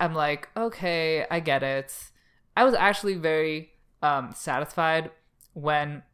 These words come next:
the characters connected Canute and Thoris. I'm like, Oh, you're a competent author. You're, like, threading themes through the story and all these things are coming together. It's like, "Oh, these characters are connected. That's great."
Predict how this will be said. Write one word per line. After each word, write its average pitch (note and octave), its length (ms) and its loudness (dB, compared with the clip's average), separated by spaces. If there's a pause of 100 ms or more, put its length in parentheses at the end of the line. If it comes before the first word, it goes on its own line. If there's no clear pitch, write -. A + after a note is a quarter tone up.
(840)
the D#3 140 0
characters D3 580 -2
connected D3 520 -10
Canute C3 440 -8
and C3+ 160 -12
Thoris. C3+ 320 -6
I'm D3+ 100 -8
like, C3+ 200 -10
Oh, A3 800 4 (400)
you're F#3 200 2
a F3+ 40 2
competent F#3 680 0
author. F#3 420 4
You're, E3+ 180 0
like, D3+ 280 -2 (220)
threading F3 600 4
themes F3 640 -8
through E3+ 600 -2
the D#3 200 -2
story D#3+ 840 -2
and C3+ 300 -8 (480)
all E3 280 6
these F3 180 0
things F3+ 280 -4
are E3+ 60 -4
coming E3 260 -8
together. D#3+ 400 -2
It's C#3 120 -8
like, C#3 180 -6
"Oh, G3+ 320 -6
these F3+ 160 -4
characters F3 380 -6
are - 20 -20
connected. E3 420 -12
That's D3+ 180 -12
great." D3 340 -10